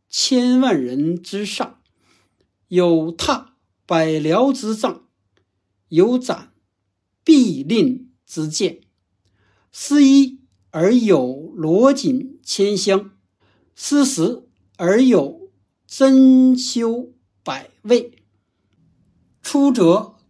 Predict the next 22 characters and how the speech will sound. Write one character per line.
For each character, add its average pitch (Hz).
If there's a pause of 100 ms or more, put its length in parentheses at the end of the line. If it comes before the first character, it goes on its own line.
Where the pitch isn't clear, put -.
(160)
壮 196
士 160
执 170
鞭， 208 (640)
入 269
则 151 (260)
佳 240
人 202
捧 -
觞。 - (840)
上 277
人 269
宠， 156 (500)
下 -
人 196
拥， 220 (500)
人 170
道 247
我 156
贵， 262 (640)
非 262
我 170